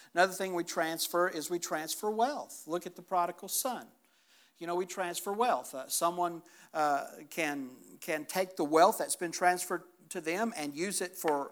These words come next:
God's kingdom and good things, or, or they can use it for bad things, the story of the prodigal son. So the transference of spirits is found all throughout the Bible.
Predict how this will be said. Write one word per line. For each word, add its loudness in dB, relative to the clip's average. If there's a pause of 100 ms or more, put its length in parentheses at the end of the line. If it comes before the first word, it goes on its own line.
(120)
God's 4
kingdom -2
and -6
good -6
things, -2
or, -4
or -2
they 0
can -6 (320)
use 0
it -8
for -2
bad 6
things, -6
the -6
story -2
of -4
the -8
prodigal -2
son. 2 (520)
So 2
the 4
transference 4
of 0
spirits 2
is -2
found 4
all 8
throughout 2
the -6
Bible. 6